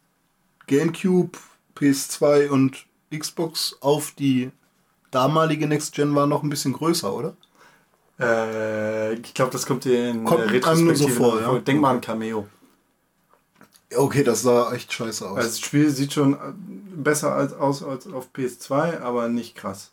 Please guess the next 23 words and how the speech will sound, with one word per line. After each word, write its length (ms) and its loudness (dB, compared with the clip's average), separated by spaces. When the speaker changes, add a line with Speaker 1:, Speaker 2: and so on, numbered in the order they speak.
Speaker 1:
Hm, 340 -6
hm. 300 -10
Ja 120 2
gut, 240 2
du 80 4
hast 180 -4
recht. 220 -6
Ja, 160 4
aber 180 4
ich 100 0
bin 120 4
gespannt, 280 2
was 200 2
mit 180 2
der 100 4
Zeit 220 2
so 100 0
kommt. 280 2
Also 340 2
Killzone 420 2
hat 80 0
schon 160 -8
einige 480 2